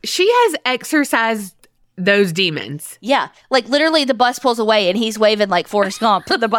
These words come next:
Speaker 2: like, I'm not shitting you. Waving. Like, "Bye."
Speaker 1: <laughs>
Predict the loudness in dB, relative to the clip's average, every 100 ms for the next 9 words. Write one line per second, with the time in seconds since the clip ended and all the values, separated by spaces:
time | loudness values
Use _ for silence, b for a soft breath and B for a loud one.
0 | 0 0 0 2 2 2 0 -2 0 0
1 | -2 -4 0 2 2 0 -6 -6 -6 -4
2 | -2 0 0 0 0 0 -2 -4 -8 -6
3 | -6